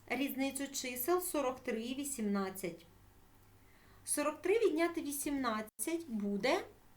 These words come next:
двадцять п'ять. Двадцять вісім додати двадцять п'ять буде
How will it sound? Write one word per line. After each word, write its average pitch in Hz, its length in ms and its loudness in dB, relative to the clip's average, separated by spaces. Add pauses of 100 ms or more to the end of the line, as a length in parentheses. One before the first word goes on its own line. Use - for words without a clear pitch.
(180)
двадцять 254 500 -2
п'ять. 175 440 -4 (360)
Двадцять 208 520 -2
вісім 220 520 -4
додати 196 480 -4
двадцять 180 500 -2
п'ять 175 520 -2 (240)
буде 196 480 0